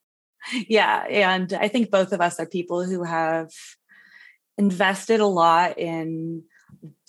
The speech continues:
loving the church and truly loving these people and this message. And it has been very painful to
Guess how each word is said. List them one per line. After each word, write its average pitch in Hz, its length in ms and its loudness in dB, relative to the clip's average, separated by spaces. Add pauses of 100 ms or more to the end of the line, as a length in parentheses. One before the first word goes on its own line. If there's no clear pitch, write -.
loving 196 520 2
the 233 120 4
church - 600 -2
and 180 720 -6
truly 208 440 4
loving 202 640 0 (400)
these 175 160 -4
people 208 640 4
and 151 240 -6
this - 180 -10
message. 196 720 2 (100)
And 160 640 0 (140)
it - 180 -4
has 165 360 -4
been 160 280 -6
very 160 300 -2
painful 151 920 -6 (240)
to 151 560 0